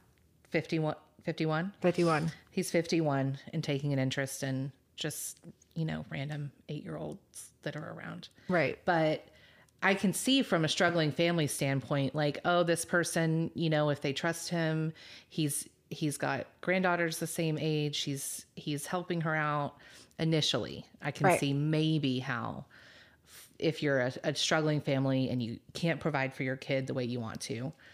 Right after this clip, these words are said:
Speaker 2: Right.
Speaker 1: But red flag.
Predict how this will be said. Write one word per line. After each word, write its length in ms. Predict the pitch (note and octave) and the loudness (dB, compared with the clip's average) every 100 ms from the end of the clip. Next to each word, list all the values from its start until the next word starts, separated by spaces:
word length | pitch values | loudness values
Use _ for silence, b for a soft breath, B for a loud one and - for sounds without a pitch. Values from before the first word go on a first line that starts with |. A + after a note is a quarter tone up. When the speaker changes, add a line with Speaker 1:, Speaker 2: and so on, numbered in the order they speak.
| b | b
Speaker 2:
Right. 220 | F#3+ E3+ - - - - | 2 2 -2 -14 -20 -8
Speaker 1:
But 360 | - B2+ A#2+ - - b b b b _ _ _ _ _ - - - B3 | -2 0 0 -4 -14 b b b b _ _ _ _ _ -14 -14 -12 -4
red 180 | D#3 C3+ | -4 -4
flag. 300 | - - | -8 -12